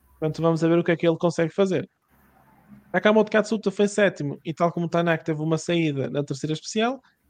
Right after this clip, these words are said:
mas no seu caso não foram quarenta segundos, foram mais de cinco minutos.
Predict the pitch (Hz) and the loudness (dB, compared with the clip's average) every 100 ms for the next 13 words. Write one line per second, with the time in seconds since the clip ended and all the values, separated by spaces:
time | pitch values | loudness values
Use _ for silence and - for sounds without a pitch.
0 | _ 190 202 226 254 247 226 180 185 196 | _ 6 6 4 2 4 4 4 2 4
1 | 190 175 185 180 175 196 - 185 175 170 | 4 4 0 0 0 0 2 0 2 0
2 | - 170 151 156 139 127 - | -2 -6 -2 -2 -2 -4 -12